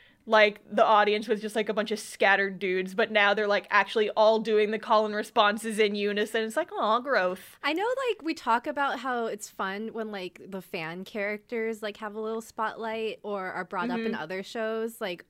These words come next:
Speaker 2: obviously, the Budokan anime, but also, like,
Speaker 1: Yeah.
Speaker 2: Zombieland Saga. But I really like how Wake Up Girls did it. I think
Speaker 1: Yeah,
Speaker 2: that
Speaker 1: Wake
Speaker 2: their
Speaker 1: Up Girls
Speaker 2: fan
Speaker 1: is fun.
Speaker 2: Mm-hmm, 'cause I think their fan characters are fun because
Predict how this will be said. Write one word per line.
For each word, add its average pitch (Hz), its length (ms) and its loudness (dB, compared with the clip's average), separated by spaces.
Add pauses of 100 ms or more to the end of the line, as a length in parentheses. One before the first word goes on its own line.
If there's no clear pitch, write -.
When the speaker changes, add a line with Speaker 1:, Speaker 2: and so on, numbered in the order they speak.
(280)
Speaker 2:
obviously, 196 880 -4 (260)
the 185 120 -8
Budokan 170 480 -6
anime, 160 500 -10
but 170 100 -6
also, 160 720 -8
like, 147 220 -8
Speaker 1:
Yeah. 208 220 0
Speaker 2:
Zombieland 190 420 -4
Saga. 196 300 -6
But 196 160 -4
I 294 180 -6
really 247 560 -8
like 190 220 -6
how 160 160 -10
Wake - 200 -12
Up 131 140 -16
Girls 139 320 -14
did - 200 -16
it. 69 180 -18 (260)
I 208 120 -4
think 277 360 -6
Speaker 1:
Yeah, 302 460 2
Speaker 2:
that 233 120 4
Speaker 1:
Wake 247 140 4
Speaker 2:
their 311 60 0
Speaker 1:
Up 294 60 -2
Girls 262 200 2
Speaker 2:
fan 247 80 -6
Speaker 1:
is - 120 -12
fun. - 300 -12
Speaker 2:
Mm-hmm, 220 320 -4
'cause 233 140 -12
I 254 80 -2
think 330 200 -6
their 339 100 -4
fan 254 260 -6
characters 247 400 -8
are 208 80 -6
fun 208 280 -6
because 202 340 -8